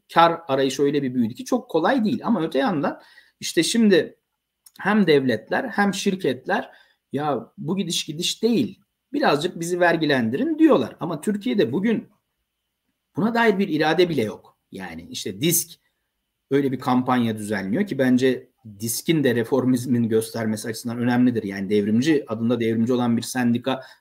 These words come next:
öyle vergi talebiyle falan çıkmaz sokağa. Bambaşka şeyleri örgütlemesi gerekir. Bunu savunan bir sosyal demokrasinin olması gerekir mesela ama öyle bir sosyal demokrasi yok. Çünkü zaten biz şunu biliyoruz, seninle de yine hep konuştuğumuz üzere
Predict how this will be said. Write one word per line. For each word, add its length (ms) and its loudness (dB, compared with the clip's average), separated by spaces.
öyle 240 6
vergi 280 2
talebiyle 440 0
falan 280 -4
çıkmaz 400 -4
sokağa. 380 -12
Bambaşka 420 0
şeyleri 340 -4
örgütlemesi 640 -8
gerekir. 420 -12
Bunu 180 8
savunan 600 4
bir 140 0
sosyal 520 2
demokrasinin 580 0
olması 440 0
gerekir 340 -12
mesela 360 -8
ama 120 2
öyle 120 2
bir 40 -4
sosyal 420 -4
demokrasi 500 -4
yok. 180 -2
Çünkü 220 -2
zaten 360 2
biz 100 -4
şunu 280 -4
biliyoruz, 380 0
seninle 300 0
de 40 2
yine 180 2
hep 180 -6
konuştuğumuz 560 -2
üzere 280 -4